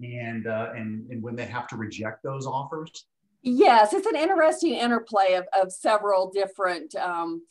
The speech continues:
Speaker 2: uh, rules, I guess. The, the primary rule that,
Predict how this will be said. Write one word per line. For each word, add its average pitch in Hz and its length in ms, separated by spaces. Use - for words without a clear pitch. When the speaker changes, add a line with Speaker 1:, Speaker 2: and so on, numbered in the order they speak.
Speaker 2:
uh, 165 280
rules, 180 640
I 170 180
guess. 151 480
The, 180 160
the 196 80
primary 214 640
rule 165 340
that, 160 140